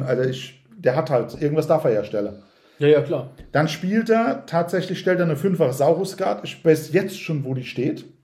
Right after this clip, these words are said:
Speaker 2: <laughs> Was? Warum?
Speaker 1: What? Die beschützt Croak. Für Croak hat er einen Balewind dabei. Meh.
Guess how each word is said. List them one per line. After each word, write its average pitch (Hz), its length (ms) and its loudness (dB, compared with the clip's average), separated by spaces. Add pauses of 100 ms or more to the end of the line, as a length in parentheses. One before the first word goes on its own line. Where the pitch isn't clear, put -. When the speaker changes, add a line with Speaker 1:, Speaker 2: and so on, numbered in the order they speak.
(200)
Speaker 2:
<laughs> - 460 -8
Was? 262 420 0 (160)
Warum? 185 520 -2
Speaker 1:
What? - 320 4 (140)
Die 160 100 0
beschützt 165 420 -2
Croak. 139 360 4 (340)
Für 131 160 0
Croak 180 280 6
hat 175 100 2
er 180 60 4
einen 160 120 0
Balewind 156 400 4
dabei. 104 380 0 (100)
Meh. 113 320 -10